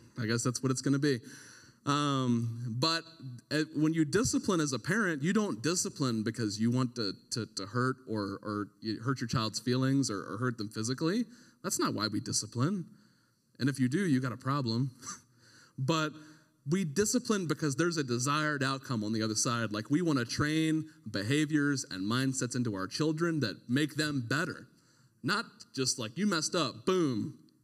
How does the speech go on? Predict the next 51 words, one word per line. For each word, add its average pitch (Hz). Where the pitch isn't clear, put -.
trip -
you, 143
hit 147
you 151
on 139
the 127
ground," 113
right? 113
It's -
not 175
what 98
we 104
do. 139
And 185
sometimes, 202
like, 143
we 143
were 147
trying 147
to 135
teach 139
Ruby 127
how 123
to 113
ride 110
a 107
scooter, 113
like, 107
two 123
weeks 117
ago, 113
and 120
we 143
were 151
just -
letting 135
her 131
ride 131
in 117
our 110
driveway 113
because 104
people 110
think 110
my 101
street's 110
like 101
the 107
Daytona 104
five 110
hundred, 117